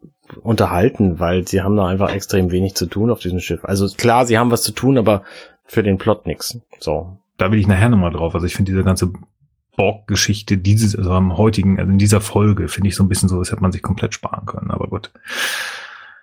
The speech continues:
Speaker 2: Ja, also es ist halt ein bisschen komisch und die Figur nochmal zeigen, aber nee, gut. Viel mehr kommt dann wahrscheinlich auch nicht, wenn ich da nur ein komisches Gefühl habe. Dann lass uns zu Narissa gehen. Du hast gesagt, du fandst das schön, sie wiederzusehen, oder?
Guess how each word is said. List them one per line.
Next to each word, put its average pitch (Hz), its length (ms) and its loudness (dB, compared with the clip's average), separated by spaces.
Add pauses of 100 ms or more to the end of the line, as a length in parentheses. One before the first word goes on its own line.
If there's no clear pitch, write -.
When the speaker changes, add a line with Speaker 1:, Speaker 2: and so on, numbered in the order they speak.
(140)
Speaker 2:
Ja, 82 340 0 (300)
also 104 140 4
es - 40 6
ist 90 40 6
halt 90 120 2
ein 87 80 0
bisschen 80 160 -2
komisch 82 320 0
und 82 100 0
die 87 100 2
Figur 101 360 0
nochmal 80 260 0
zeigen, 92 600 2 (140)
aber 80 380 -12 (460)
nee, 78 240 -8 (100)
gut. - 240 -20 (360)
Viel 90 120 0
mehr 76 100 -2
kommt - 300 -10
dann 80 120 -6
wahrscheinlich 80 420 -4
auch 78 100 -6
nicht, 85 240 -10
wenn 104 80 -10
ich - 80 -14
da 85 100 -6
nur 85 160 -4
ein 85 60 -4
komisches 87 400 -4
Gefühl 82 340 -6
habe. 78 240 -8 (200)
Dann 202 120 2
lass 208 180 0
uns - 220 2
zu 92 400 0
Narissa 82 440 0
gehen. 71 340 -8 (500)
Du 110 100 2
hast 107 120 0
gesagt, 110 180 2
du 107 60 2
fandst 104 260 2
das 95 100 2
schön, 101 260 4
sie 92 120 2
wiederzusehen, 78 580 -2
oder? 76 440 -4